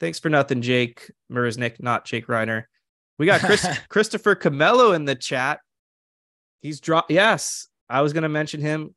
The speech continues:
Speaker 1: Shelby Miller is progressing. Dave Roberts did reveal today that they're looking to get at least three or four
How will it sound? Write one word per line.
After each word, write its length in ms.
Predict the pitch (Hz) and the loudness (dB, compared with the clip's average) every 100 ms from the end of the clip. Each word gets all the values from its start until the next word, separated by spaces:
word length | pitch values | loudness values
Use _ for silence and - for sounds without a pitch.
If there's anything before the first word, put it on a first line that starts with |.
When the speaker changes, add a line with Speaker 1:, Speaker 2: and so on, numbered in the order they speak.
| _ | _
Speaker 1:
Shelby 460 | - - 151 165 160 | -8 0 0 0 -2
Miller 360 | 156 156 156 | 0 0 0
is 240 | 139 156 - | -2 -6 -6
progressing. 800 | 156 139 139 147 165 165 165 _ _ _ - | -8 -4 -2 -2 -6 -8 -10 _ _ _ -6
Dave 180 | 143 147 | -4 0
Roberts 320 | 143 143 123 | 0 -2 -6
did 200 | 147 147 | -8 -8
reveal 380 | 143 143 147 143 | -8 -4 -4 -4
today 340 | 139 139 143 | -4 -2 -2
that 320 | 135 127 120 | 0 0 0
they're 180 | 131 131 | -4 -4
looking 460 | 131 127 143 135 - | -4 -8 -10 -10 -10
to 120 | 131 | -4
get 220 | 131 127 | 0 0
at 100 | 117 | 0
least 240 | 131 127 - | -2 -4 -6
three 160 | 139 | -4
or 60 | 139 | -4
four 420 | - 139 135 127 | -4 -2 0 -2